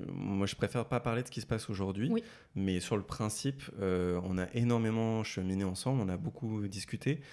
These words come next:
Speaker 1: et on le fait encore aujourd'hui. Euh, c'est,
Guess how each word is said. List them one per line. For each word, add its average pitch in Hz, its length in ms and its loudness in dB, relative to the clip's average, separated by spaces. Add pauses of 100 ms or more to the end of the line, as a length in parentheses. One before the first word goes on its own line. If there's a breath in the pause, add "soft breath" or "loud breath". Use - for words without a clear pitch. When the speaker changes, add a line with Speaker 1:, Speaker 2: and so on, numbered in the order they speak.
(220 loud breath)
Speaker 1:
et - 80 -2
on 92 80 4
le 87 60 4
fait 117 160 0
encore 113 260 2
aujourd'hui. 104 380 0 (480 loud breath)
Euh, 90 580 2 (320)
c'est, 98 640 0